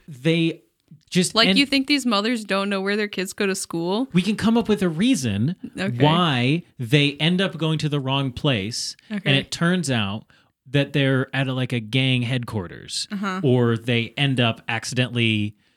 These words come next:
Speaker 2: They're going to rent a bouncy castle for the school festival.
Speaker 1: Sure.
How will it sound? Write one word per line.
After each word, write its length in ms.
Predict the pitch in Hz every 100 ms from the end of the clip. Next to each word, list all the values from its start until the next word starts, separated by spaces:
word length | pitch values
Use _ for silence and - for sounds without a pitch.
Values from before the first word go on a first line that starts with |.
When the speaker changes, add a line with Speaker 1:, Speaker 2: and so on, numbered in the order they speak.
| _ -
Speaker 2:
They're 140 | 220
going 340 | 220 220 240 262
to 100 | 277
rent 220 | 240 226
a 60 | 208
bouncy 440 | 202 196 202 240
castle 600 | - 180 170 - 175 175 - _ _
for 580 | _ 185 185 190 196 196
the 160 | 196 190
school 580 | - - 175 196 220 _ _ _
festival. 760 | _ 233 226 - 180 165 151
Speaker 1:
Sure. 460 | 180 123 92 95 127